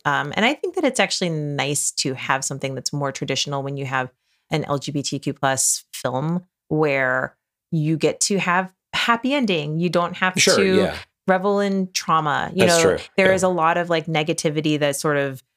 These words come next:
Speaker 1: we, we are there for a second and then we just keep on moving. Right.
Speaker 2: Right,
Speaker 1: And,
Speaker 2: right.
Speaker 1: and I think that there is something nice about a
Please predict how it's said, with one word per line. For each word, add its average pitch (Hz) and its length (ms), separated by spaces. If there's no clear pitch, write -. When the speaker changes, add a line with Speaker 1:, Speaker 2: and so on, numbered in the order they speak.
Speaker 1:
we, 131 380
we 131 220
are 127 140
there 156 240
for 165 120
a 147 80
second 214 300
and 156 100
then 135 60
we 117 80
just - 180
keep - 220
on 156 140
moving. 139 420
Right. 139 160
Speaker 2:
Right, 196 280
Speaker 1:
And, 156 200
Speaker 2:
right. 151 120
Speaker 1:
and 160 120
I 151 80
think 165 320
that 165 140
there 147 140
is 143 100
something 139 420
nice 135 260
about 131 240
a 131 60